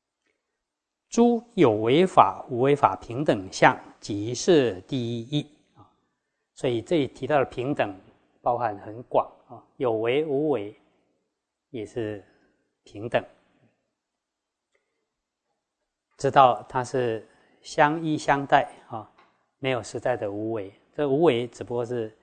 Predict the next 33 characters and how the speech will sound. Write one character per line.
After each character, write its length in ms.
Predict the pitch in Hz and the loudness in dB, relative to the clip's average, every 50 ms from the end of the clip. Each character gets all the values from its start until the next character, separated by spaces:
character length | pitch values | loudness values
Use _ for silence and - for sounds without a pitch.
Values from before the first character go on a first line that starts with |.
| _ _ _ _ _ - | _ _ _ _ _ -8
因 200 | 151 143 147 151 | -8 -8 -4 2
待 180 | 143 160 139 | 4 4 4
有 220 | 120 113 110 101 92 | 4 2 -4 -6 -6
为 260 | 95 101 104 104 107 | -8 -8 -10 -10 -12
而 300 | 107 101 95 98 95 101 _ _ _ _ _ _ _ | -12 -12 -12 -12 -14 -16 _ _ _ _ _ _ _
假 160 | - - 104 101 | -6 -6 -6 -6
名 180 | 98 95 101 | -6 -12 -14
安 240 | 113 113 113 107 110 | -10 -10 -10 -8 -8
立 140 | 113 107 101 | -10 -10 -10
的。 180 | 104 107 - _ _ _ _ _ - _ _ _ _ _ _ _ _ _ _ _ _ _ _ _ _ _ _ _ _ _ _ _ _ _ _ | -12 -14 -18 _ _ _ _ _ -20 _ _ _ _ _ _ _ _ _ _ _ _ _ _ _ _ _ _ _ _ _ _ _ _ _ _
能 220 | - 131 127 139 156 | -6 -4 -2 0 4
够 420 | 214 208 185 151 139 113 - - - _ _ _ _ _ - | 8 10 10 10 8 4 -2 -12 -20 _ _ _ _ _ -8
知 220 | - - 202 196 | 0 2 2 6
道 360 | - 196 165 151 - - - - - _ _ _ - | 10 10 10 10 8 2 -10 -18 -20 _ _ _ -2
有 180 | 139 123 107 | 0 0 0
为 340 | 104 101 104 107 113 120 127 139 | 0 -2 -4 -2 -2 -4 -4 -6
无 420 | - - 131 123 139 160 175 156 | -10 -8 -6 -4 -2 0 2 2
为 200 | 135 117 113 120 120 | 2 2 2 0 -4
平 280 | - - - 147 185 | -6 -6 -2 0 2
等 240 | 208 170 123 98 95 | 2 2 0 -2 -6
相， 240 | - - 170 147 135 - - _ - | -6 0 0 0 0 -2 -14 _ -12
那 160 | - 117 104 | -12 -12 -12
才 200 | - - - 101 90 | -12 -16 -18 -18 -18
是 160 | - - 104 | -16 -18 -16
第 180 | - - 120 113 | -12 -8 -8 -6
一 300 | 110 113 117 120 127 135 | -6 -8 -10 -8 -8 -8
义。 100 | - - _ _ _ _ _ _ _ _ _ _ _ _ _ _ _ _ _ _ _ _ _ _ _ _ _ _ _ _ _ _ _ _ _ _ _ _ _ _ _ _ _ _ _ _ _ _ _ _ | -8 -10 _ _ _ _ _ _ _ _ _ _ _ _ _ _ _ _ _ _ _ _ _ _ _ _ _ _ _ _ _ _ _ _ _ _ _ _ _ _ _ _ _ _ _ _ _ _ _ _
菩 160 | - 123 123 | -4 -2 0
萨 400 | 123 - 156 143 135 123 117 113 | 4 8 8 10 10 8 8 4
行 340 | - - 127 110 117 131 147 | 2 -2 -6 -4 -4 -4 -2
般 240 | - - 233 233 220 | 2 6 6 8 8
若 220 | 175 127 104 92 | 6 4 2 0
时， 580 | - - - - 104 101 110 127 151 180 - | -6 -10 -8 -6 -4 -2 0 0 0 0 -2